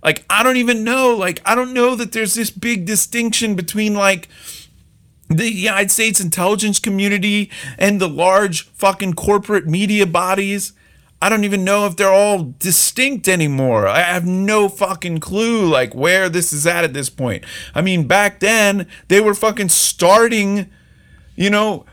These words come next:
groups and papers and stuff, like the C I A was. Like, I don't know, like, what ones of those, like, like, is BuzzFeed definitely not that? Like, I don't know. I don't know at all,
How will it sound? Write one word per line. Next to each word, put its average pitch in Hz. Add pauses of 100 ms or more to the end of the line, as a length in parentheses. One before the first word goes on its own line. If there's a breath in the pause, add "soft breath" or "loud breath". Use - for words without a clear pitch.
(120)
groups 208
and 147
papers 220
and 131
stuff, 202
like 156
the 170
C 196
I 202
A 233
was. 143
Like, 127
I 160
don't 285
know, 202
like, 190
what 196
ones 226
of 180
those, 208
like, 160 (560 loud breath)
like, 185
is 143
BuzzFeed 175
definitely 196
not 135
that? 165
Like, 147
I 147
don't 247
know. 240 (400 soft breath)
I 147
don't 208
know 185
at 156
all, 170